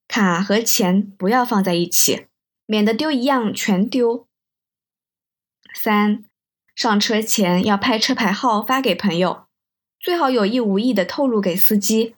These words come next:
你这样做了。好啦，这就是安小姐。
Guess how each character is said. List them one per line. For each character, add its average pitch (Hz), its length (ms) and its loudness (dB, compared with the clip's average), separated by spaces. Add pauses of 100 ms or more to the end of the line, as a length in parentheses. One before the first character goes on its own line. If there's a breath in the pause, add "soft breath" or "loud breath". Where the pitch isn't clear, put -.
(100)
你 180 180 0
这 262 140 -2
样 254 140 0
做 233 260 0
了。 - 220 -6 (2500)
好 226 140 -4
啦， 294 320 -2 (220)
这 214 500 0
就 214 160 0
是 214 140 2
安 294 200 2
小 185 220 2
姐。 - 360 -2